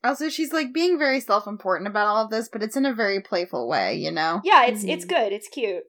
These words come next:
Speaker 3: Also, you gotta take breaks for snacks.
Speaker 1: Yeah, it's, it's important to working.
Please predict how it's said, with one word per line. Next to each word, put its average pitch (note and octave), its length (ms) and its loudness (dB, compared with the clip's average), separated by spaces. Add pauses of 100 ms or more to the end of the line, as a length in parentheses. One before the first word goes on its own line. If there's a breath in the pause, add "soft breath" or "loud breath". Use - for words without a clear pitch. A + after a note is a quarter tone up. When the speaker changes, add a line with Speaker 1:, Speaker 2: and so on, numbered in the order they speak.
(760 loud breath)
Speaker 3:
Also, D#4+ 280 0
you E4 180 0
gotta D#4+ 240 6
take F#4+ 280 4
breaks F4+ 320 -2
for F4+ 100 -2
snacks. G#4 840 -2 (360)
Speaker 1:
Yeah, D4+ 440 2
it's, B3 220 -6
it's A#3+ 220 -12
important C#4+ 380 -6
to B3+ 80 -10
working. A#3+ 560 -10